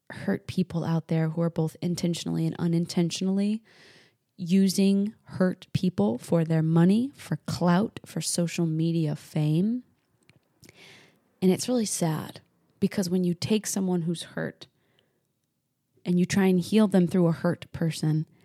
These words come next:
it just ends up being a wash,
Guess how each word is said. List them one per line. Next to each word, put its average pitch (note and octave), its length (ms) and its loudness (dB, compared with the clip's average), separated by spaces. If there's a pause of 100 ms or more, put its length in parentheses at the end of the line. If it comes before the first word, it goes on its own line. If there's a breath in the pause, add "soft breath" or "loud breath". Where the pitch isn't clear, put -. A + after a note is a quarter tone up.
(440 soft breath)
it F3+ 120 0
just A3+ 300 0
ends F#3+ 240 0
up F#3 220 -4
being D#3 180 -4
a D3 60 -8
wash, D3+ 840 -6